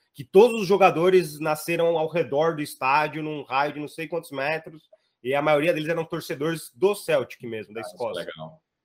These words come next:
Speaker 1: É, é esse tipo de coisa que eu comecei a perceber que eu gostava mais, sabe? Tipo, as histórias por trás, ah, como é que o cara chegou no profissional, por que que esse ju-, esse cara do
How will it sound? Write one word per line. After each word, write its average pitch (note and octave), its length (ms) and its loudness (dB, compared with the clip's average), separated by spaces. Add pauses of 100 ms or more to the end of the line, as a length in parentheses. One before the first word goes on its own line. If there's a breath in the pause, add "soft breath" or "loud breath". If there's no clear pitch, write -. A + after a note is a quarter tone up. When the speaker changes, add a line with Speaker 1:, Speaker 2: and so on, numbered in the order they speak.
(140)
Speaker 1:
É, A2+ 600 -4
é C#3 300 4
esse F#3 200 2
tipo F#3 180 -10
de F#3 100 -6
coisa F3+ 220 0
que F#3+ 80 -4
eu G3 60 0
comecei F#3+ 340 -4
a F3 60 -6
perceber E3+ 380 -6
que F#3 80 -4
eu E3+ 40 -4
gostava D3+ 480 -2
mais, A2 320 -6
sabe? G#2+ 240 -10
Tipo, - 320 -16 (220)
as A#2+ 160 -8
histórias D#3+ 720 -2 (280)
por D3 160 -6
trás, C3 600 0
ah, C#3 220 2
como B2+ 180 -6
é C3+ 60 -2
que E3+ 100 -10
o E3 60 -10
cara D#3 240 -4
chegou C#3 280 -8
no C#3+ 100 -8
profissional, C3 800 -6 (160)
por G#2 80 -20
que D3 80 -10
que - 80 -16
esse D#3 160 -12
ju-, C#3 280 -12
esse C3 400 -8
cara C3+ 200 -8
do B2 380 -8